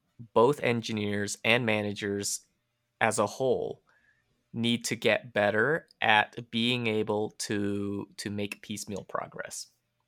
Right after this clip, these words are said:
You know, I think this is just a general across the, uh, industry, um,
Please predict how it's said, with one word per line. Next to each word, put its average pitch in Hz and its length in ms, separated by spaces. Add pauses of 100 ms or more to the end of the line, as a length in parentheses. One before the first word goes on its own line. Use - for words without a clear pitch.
(220)
You 101 160
know, 98 180 (140)
I 117 80
think 135 180
this 117 140
is 107 100
just - 220
a 98 40
general 110 600
across 107 460
the, 107 100
uh, 101 400
industry, 101 720 (500)
um, 95 500